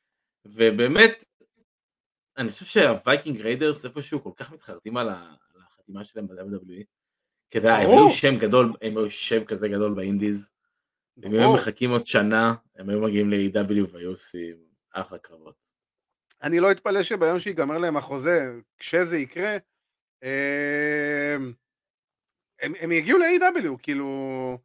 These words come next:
Speaker 2: הם ירצו להגיע למחלקת זוגות, מחלקת זוגות הכי טובה ב-, בעולם ההיאבקות, שלא מתפקדת.
Speaker 1: כן.
Speaker 2: אה... ואיך קוראים, מה עוד חושבים לנו פה? וכן, הבילד גרוע לפייפריוויו.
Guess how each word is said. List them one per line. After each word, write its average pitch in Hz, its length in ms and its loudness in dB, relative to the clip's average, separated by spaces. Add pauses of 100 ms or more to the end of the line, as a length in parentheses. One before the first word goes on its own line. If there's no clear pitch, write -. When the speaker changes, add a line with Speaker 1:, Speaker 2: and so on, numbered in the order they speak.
(420)
Speaker 2:
הם 131 120 -2
ירצו 220 220 -2
להגיע 220 300 4
למחלקת 165 520 0
זוגות, 170 380 -2
מחלקת 160 420 -4
זוגות 160 240 -2
הכי 139 160 -12
טובה 143 260 -2
ב-, 143 560 -4
בעולם 143 340 -2
ההיאבקות, 151 440 -4
שלא 123 200 -10
מתפקדת. 123 460 -14 (640)
Speaker 1:
כן. 123 420 6
Speaker 2:
אה... 123 640 -4 (1800)
ואיך 147 1300 -2
קוראים, 175 180 -6
מה 151 100 -2
עוד 147 220 -2
חושבים 160 300 -10
לנו 180 260 -6
פה? 208 640 0
וכן, 135 480 -6
הבילד 139 340 -6
גרוע 135 320 -4
לפייפריוויו. 170 760 -4